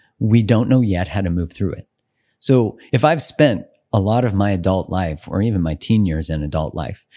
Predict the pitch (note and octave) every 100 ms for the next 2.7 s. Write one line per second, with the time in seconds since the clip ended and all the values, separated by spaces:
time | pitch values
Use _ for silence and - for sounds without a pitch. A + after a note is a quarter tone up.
0 | - _ - A2 - B2+ C3+ A2 G2+ F2+
1 | F2+ E2 D2+ A2 D#2 - - _ _ _
2 | - - A#2+ C#3 C3+ B2 -